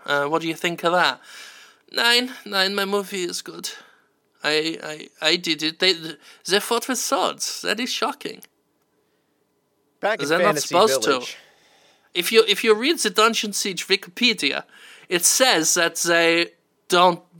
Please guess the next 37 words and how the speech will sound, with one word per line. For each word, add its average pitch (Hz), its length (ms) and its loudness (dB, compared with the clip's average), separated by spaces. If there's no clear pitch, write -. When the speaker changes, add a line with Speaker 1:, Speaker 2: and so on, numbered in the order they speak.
Speaker 1:
do 165 220 4
the 147 140 -2
things 151 340 -6
they're 151 80 0
doing 143 380 0
in 135 180 -8
this - 220 -12
film. - 320 -12
Speaker 2:
Back 196 200 0
at 147 60 -12
the 139 60 -16
Speaker 1:
I 160 40 4
have 160 60 6
Speaker 2:
Fantasy 143 100 -6
Village. 135 600 0
Speaker 1:
<laughs> - 800 -4
Sorry. 175 540 4
Speaker 2:
Claire, 202 280 2
Claire - 0 -
Forlani 156 880 4
starts - 360 -8
selling 139 300 4
her 127 100 0
shit. - 420 2
And 143 120 2
then 175 80 6
we 190 60 2
go 214 100 6
back 214 120 6
to 185 60 -8
the 185 60 -2
farm 202 400 4
where - 100 0
Jason 160 340 -2
Statham's 160 440 0
chopping 160 380 2
wood. 190 280 2